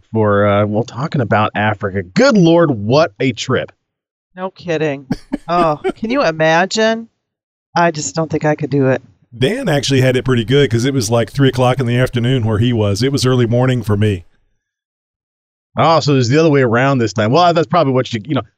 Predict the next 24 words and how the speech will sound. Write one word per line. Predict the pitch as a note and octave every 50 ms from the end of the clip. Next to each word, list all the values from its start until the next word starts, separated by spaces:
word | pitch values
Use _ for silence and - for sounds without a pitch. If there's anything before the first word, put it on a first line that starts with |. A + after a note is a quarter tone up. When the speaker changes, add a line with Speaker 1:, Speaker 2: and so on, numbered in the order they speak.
| -
Speaker 1:
little | A3+ C4
bit | C4+ C4 G3+
of | -
karma | - - G3 F3+ F3+ E3+ D3 B2+
for | - - C#3 C3+ C3
that, | A#2 B2 A#2+ A#2+ A2+ - -
uh, | B2+ A2+ G#2 G#2
guerrilla | G#2 A2 B2 A#2+ A2+ A2 F#2+
marketing. | F#2 G2+ G#2 G2+ - F#2 E2 D#2+ D#2+ D#2
Uh, | - - D#2 D#2 D#2 -
Speaker 2:
<laughs> | - - D2+ D2+ - - - - - - C6+ - - - G#4 - - -
Yeah, | - F3 F3+ E3 D#3+ D#3 D#3
no | D#3+ D#3+ E3
kidding. | E3 D#3+ - E3+ E3+ E3 D#3+ D3+ D3+ D#3+ F3+ - - - _
Speaker 3:
<laughs> | _ _ - - -
Time | - - A2 A#2 A#2+ A2
zones. | G2 G#2+ G#2+ G#2 G2+ G2+ G2+ - _ _ _ _
Who | - C4 B3 G3+
needs | D#3 C3 B2 A2+ - -
to | - G2
know | G#2 G2 F#2
about | F#2 F#2+ - -
time | - A2+ G#2+ G#2+ G2+ G2+
zones? | G2+ G2+ G2 F#2+ G2 -